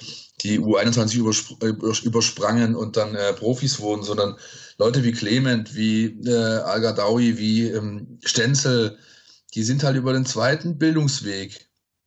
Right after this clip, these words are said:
sind die jetzt im Profifußball angekommen, ja, die haben dann, haben sich über irgendwelche kleinen Clubs hochgeackert, ähm, haben, äh, ja,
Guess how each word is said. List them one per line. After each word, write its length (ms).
sind 240
die 100
jetzt 220
im 80
Profifußball 540
angekommen, 460
ja, 220
die 120
haben 140
dann, 320
haben 120
sich 160
über 160
irgendwelche 300
kleinen 320
Clubs 300
hochgeackert, 760
ähm, 400
haben, 420
äh, 560
ja, 380